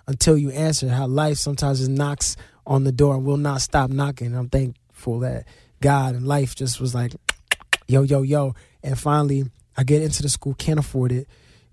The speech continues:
Um, I'm so happy, but I see how much it costs. It's crazy. Sarah says, "Hey, I'll give your name to S-, Jerry Seinfeld Scholarship Foundation." <laughs>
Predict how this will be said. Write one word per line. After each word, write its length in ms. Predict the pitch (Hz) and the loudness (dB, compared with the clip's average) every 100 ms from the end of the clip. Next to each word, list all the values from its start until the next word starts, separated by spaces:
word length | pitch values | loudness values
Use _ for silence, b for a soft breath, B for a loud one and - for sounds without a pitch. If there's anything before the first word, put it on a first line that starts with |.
| _ | _
Um, 340 | 127 120 113 110 | -2 0 -2 -6
I'm 80 | 127 | -4
so 180 | - 143 | 2 4
happy, 300 | 139 127 131 | 2 0 0
but 120 | 120 | 0
I 80 | 117 | -2
see 200 | - 135 | -2 -2
how 60 | |
much 200 | 131 127 | -2 -4
it 60 | 117 | -4
costs. 280 | - 117 120 | -4 -4 -4
It's 100 | 117 | -6
crazy. 500 | - 123 117 127 135 b - | -2 0 0 -4 -8 b -6
Sarah 360 | - 135 127 | 2 2 4
says, 220 | 120 123 117 | 0 -2 -2
"Hey, 180 | 135 127 | 0 0
I'll 60 | |
give 160 | 127 131 | 0 -2
your 80 | 131 | 0
name 120 | 131 | -2
to 100 | 123 | -2
S-, 140 | 123 - | -6 -4
Jerry 240 | 127 143 139 | 2 4 2
Seinfeld 380 | 143 139 - | 0 -2 -4
Scholarship 420 | 127 139 139 123 127 | -2 0 0 -2 -4
Foundation." 600 | 120 120 120 117 117 | -4 -2 -2 -4 -8
<laughs> 60 | 107 | -12